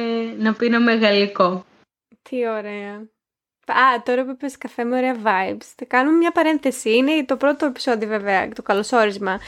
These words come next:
Speaker 2: και είναι λίγο καλοκαιρινό το θύμα, ακόμα και αν βρέχει τώρα έξω. Αλλά θέλω να κάνω ένα, μια παρένθεση τώρα που είπες κόζι καφέ. Να σχολιάσω αυτό που μου έστειλες στο καφέ στη Θεσσαλονίκη τις προάλλες, χωρίς, ε, εμ,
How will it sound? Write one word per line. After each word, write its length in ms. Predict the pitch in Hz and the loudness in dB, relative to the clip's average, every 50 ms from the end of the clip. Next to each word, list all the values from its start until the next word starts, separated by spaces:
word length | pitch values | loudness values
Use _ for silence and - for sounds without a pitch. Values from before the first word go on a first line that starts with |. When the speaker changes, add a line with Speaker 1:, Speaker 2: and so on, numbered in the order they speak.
| - - - _ | -16 -20 -20 _
Speaker 2:
και 120 | - - 254 | -2 0 2
είναι 160 | 247 247 254 | 4 4 4
λίγο 240 | 254 247 247 262 262 | 6 6 4 4 4
καλοκαιρινό 540 | 254 247 233 233 226 - 226 208 220 233 | 4 2 2 2 0 -2 0 0 0 -2
το 120 | 226 262 240 | -2 -2 -4
θύμα, 280 | 220 - 226 208 208 | -4 -4 -4 -4 -4
ακόμα 300 | 202 196 - 214 220 220 | -4 -4 -4 -4 -4 -4
και 120 | 220 214 220 | -4 -4 -6
αν 100 | 214 214 | -6 -6
βρέχει 360 | 196 214 214 208 214 214 - - | -6 -6 -4 -6 -6 -8 -10 -10
τώρα 280 | - 180 185 240 269 | -6 -6 -6 -6 -6
έξω. 460 | - - - - - - - 196 208 262 - - - - - - - - | -8 -8 -8 -10 -12 -12 -10 -10 -10 -10 -12 -16 -20 -20 -20 -20 -6 0
Αλλά 220 | - 240 247 247 | 2 2 2 2
θέλω 240 | 247 277 277 294 311 | 2 2 2 4 4
να 100 | 320 330 | 2 2
κάνω 260 | 294 - 285 277 294 | 2 2 2 2 4
ένα, 600 | 302 302 302 294 302 302 302 294 277 269 247 240 | 4 4 4 4 4 4 4 4 4 4 4 2
μια 340 | 233 226 214 - 247 262 262 | 0 -2 -2 0 2 2 2
παρένθεση 460 | 262 294 262 269 277 269 - 269 - | 2 2 2 2 2 0 -2 -6 -4
τώρα 160 | - 254 247 254 | -2 -2 -2 -2
που 60 | 233 - | -2 -4
είπες 260 | - 285 269 - - | -4 -4 -4 -4 -2
κόζι 280 | - 233 214 220 220 247 | 0 0 0 0 0 -2
καφέ. 480 | - 233 226 - - 185 165 156 - - - - - - - - _ - | -2 -4 -4 -2 -2 -2 -2 -2 -2 -6 -14 -18 -18 -18 -18 -18 _ -6
Να 200 | - 226 226 233 | -2 -2 -2 -2
σχολιάσω 520 | - - 254 254 247 233 233 254 247 - | 0 0 2 4 6 6 4 2 0 -4
αυτό 220 | 277 - - 311 294 | -6 -4 -2 -2 0
που 120 | 302 311 | 2 2
μου 100 | 302 302 | 2 2
έστειλες 340 | 302 302 - - 302 302 269 | 2 0 -2 -2 -2 -2 -2
στο 140 | - - 277 | -2 -4 -2
καφέ 460 | - 247 240 - - 262 269 277 277 | -2 -2 -2 0 0 0 2 2 0
στη 100 | 262 - - | -2 -4 -6
Θεσσαλονίκη 840 | 254 - - 240 226 220 220 226 233 240 247 240 - 277 269 269 262 254 | -6 -2 0 0 0 2 2 2 2 2 0 -2 -2 -2 0 0 0 -2
τις 180 | - 247 254 - | -6 -8 -8 -4
προάλλες, 560 | - 226 214 214 208 208 208 220 254 254 - | 0 2 4 4 4 4 2 0 -2 -4 -6
χωρίς, 520 | - - 277 254 269 269 - - - - | -4 0 2 2 2 0 -2 -6 -10 -6
ε, 480 | - - 208 202 196 196 196 - - - - 254 269 - - - - _ - | -2 2 2 4 4 2 2 -2 -4 -6 -10 -14 -16 -16 -18 -20 -20 _ -6
εμ, 520 | - 208 208 202 196 196 196 190 196 208 | -2 0 2 2 2 0 -2 -4 -6 -8